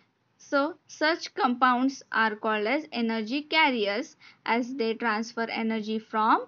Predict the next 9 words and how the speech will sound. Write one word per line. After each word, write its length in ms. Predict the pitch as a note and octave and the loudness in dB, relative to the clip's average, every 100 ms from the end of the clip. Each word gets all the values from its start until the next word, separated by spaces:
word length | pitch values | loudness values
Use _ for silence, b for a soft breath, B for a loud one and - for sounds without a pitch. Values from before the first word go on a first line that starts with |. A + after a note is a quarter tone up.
| B B B - | B B B -4
exergonic 800 | G#3 A3 A3 A3 A3+ A3 A3 A3 | -4 -4 -2 -2 0 -2 -2 0
reactions 680 | G#3+ A#3+ - D#4 E4 F4 | 0 0 -2 -4 -2 -4
to 100 | - | -4
endergonic 600 | C4 A3+ G#3 G3 G#3 A3+ | -2 -2 -4 -4 -6 -4
reactions, 680 | B3+ D#4+ C#4 - G#3+ G3+ - B B B - | 0 0 0 -4 -10 -10 -14 B B B -16
that 440 | G#3 F#3+ A3 G#3+ | -12 -4 -2 -2
we 100 | A3 | -2
will 180 | G#3 G#3+ | -2 -2
study 540 | G#3+ A3 G#3 G#3 E4 | -6 -6 -4 -4 -6